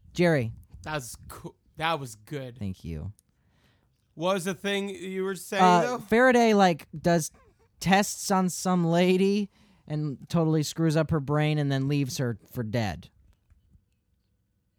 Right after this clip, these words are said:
Speaker 1: What's the deal with that?
Speaker 2: I'm gonna be honest with you. I had no fucking idea what was happening with anything in this episode.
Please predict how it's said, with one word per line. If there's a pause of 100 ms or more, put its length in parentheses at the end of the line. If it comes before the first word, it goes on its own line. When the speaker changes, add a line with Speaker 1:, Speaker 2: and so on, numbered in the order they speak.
(1300)
Speaker 1:
What's
the
deal
with
that? (340)
Speaker 2:
I'm
gonna
be
honest
with
you.
I
had
no
fucking
idea
what
was
happening
with
anything
in
this
episode.